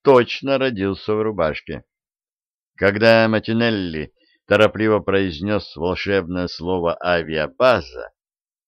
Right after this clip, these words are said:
я едва сдержался, чтобы сохранить естественность движений. Встав, я намеренно повернулся к наёмнику спиной, чтобы унять радостную дрожь.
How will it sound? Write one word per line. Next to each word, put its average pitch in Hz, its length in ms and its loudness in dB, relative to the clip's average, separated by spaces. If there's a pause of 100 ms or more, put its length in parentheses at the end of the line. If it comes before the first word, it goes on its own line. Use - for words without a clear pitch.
(120)
я 139 260 0
едва 123 560 2 (260)
сдержался, 90 1000 0
чтобы 90 280 -6
сохранить 107 800 -4 (260)
естественность 87 1200 -6
движений. 71 600 -8 (840)
Встав, - 580 0 (380)
я 120 220 4
намеренно 127 580 2
повернулся 117 760 0
к - 100 -18
наёмнику 104 640 -2
спиной, 87 800 -4 (320)
чтобы 92 420 -2
унять 101 640 0
радостную 92 1000 -2
дрожь. 73 720 -10